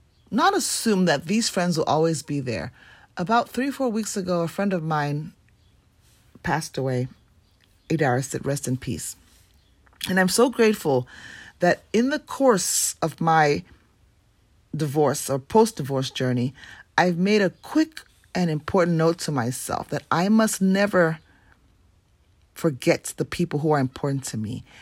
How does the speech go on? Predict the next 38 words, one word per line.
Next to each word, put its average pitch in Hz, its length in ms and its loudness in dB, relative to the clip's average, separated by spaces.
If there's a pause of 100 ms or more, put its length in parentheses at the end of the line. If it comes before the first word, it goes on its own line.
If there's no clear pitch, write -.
(160)
and 190 240 0
pour 254 260 4
into 208 300 2
those 180 240 2
who 175 100 -2
are 151 80 2
present 170 420 -2
in 151 140 -2
my 139 140 -2
life. 127 320 -4
So - 120 -4
if 175 160 -2
you're 277 140 0
in 339 160 -4
my 185 160 2
life, 135 380 -2 (320)
I'm 185 140 0
very 233 200 2
proactive 165 640 0
about 139 240 -4
making 190 360 -4
sure 180 300 0
that 147 140 0
you 226 400 0
know 226 520 0 (380)
that 139 140 -2
you're 165 120 2
important 151 440 -4
to - 80 -8
me 123 260 -4 (300)
by 151 100 -6
what 165 160 0
I 147 140 0
say 233 500 -2 (320)
or 151 100 -4
what 151 120 -2
I 135 120 -4
do. 127 320 -6